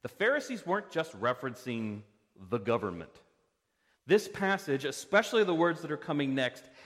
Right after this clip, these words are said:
have frequently been used as a call of, like, separation of church and state. And I want to get to that in a moment. But remember that the context here is very different from a simple reference to the government like we might have today.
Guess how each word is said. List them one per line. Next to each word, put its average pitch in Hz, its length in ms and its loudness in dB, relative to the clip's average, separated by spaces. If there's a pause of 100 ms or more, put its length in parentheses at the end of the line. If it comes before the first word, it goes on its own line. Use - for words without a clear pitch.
have 160 220 0
frequently 240 920 0
been 160 400 0
used 156 640 -4 (280)
as 139 160 -2
a 139 60 -2
call 151 540 4
of, 113 220 0
like, 127 180 -2
separation 143 600 0
of 120 100 -10
church 143 300 -4
and 110 100 -20
state. 123 320 -2
And 143 240 -10
I - 60 -8
want 190 160 -4
to 175 40 -2
get 160 180 -4
to 156 60 -12
that 143 200 2
in 123 60 -8
a - 20 -4
moment. 127 480 -2 (300)
But 175 180 4
remember 220 680 6 (160)
that 165 180 4
the 175 80 4
context 240 880 0
here 180 320 2
is 127 300 -4
very 185 500 2
different 147 580 -2 (300)
from 156 240 2
a 139 60 2
simple 185 540 -2
reference 143 440 2
to 135 100 -8
the 113 320 0
government 139 440 2
like 113 180 -4
we 127 80 -2
might 123 220 -2
have 117 280 -4
today. 104 400 -2